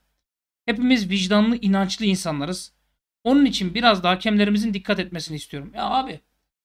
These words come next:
aslına bakarsanız benim söylediğim şeyin aynısı. Allah korkusu varsa buyursun hakemler adaletli yönetsin.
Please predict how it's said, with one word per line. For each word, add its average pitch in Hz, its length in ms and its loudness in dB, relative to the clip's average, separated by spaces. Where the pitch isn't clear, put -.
aslına 247 300 -4
bakarsanız 240 360 -2
benim 247 180 -2
söylediğim 220 320 -4
şeyin 214 200 -6
aynısı. 180 400 -8
Allah 226 340 0
korkusu 180 460 -8
varsa 196 380 -2
buyursun 202 320 -4
hakemler 165 400 -10
adaletli 165 420 -4
yönetsin. - 360 -12